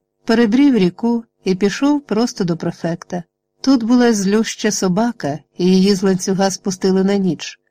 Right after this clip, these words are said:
Цибульський перейшов через перелаз і мусив пильно обганятися дрючком, бо пес насів на нього з усієї сили і так гавкав, що відлунювалось аж за селом.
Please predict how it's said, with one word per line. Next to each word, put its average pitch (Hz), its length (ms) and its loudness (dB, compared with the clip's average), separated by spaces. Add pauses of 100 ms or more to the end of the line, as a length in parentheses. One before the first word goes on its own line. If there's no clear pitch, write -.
(140)
Цибульський 196 720 0
перейшов 190 500 0
через 185 320 -2
перелаз 196 600 0 (260)
і 208 100 2
мусив 247 460 2
пильно 240 560 0
обганятися 190 840 0
дрючком, 180 680 -2 (280)
бо 190 160 0
пес 190 320 -2
насів 190 360 2
на 196 120 2
нього 202 280 2
з 175 60 -2
усієї 180 500 2
сили 190 440 0
і 214 160 -4
так 196 300 0
гавкав, 170 520 -2 (280)
що - 280 -2
відлунювалось 190 840 2
аж 180 200 -2
за 175 160 -2
селом. 180 480 -2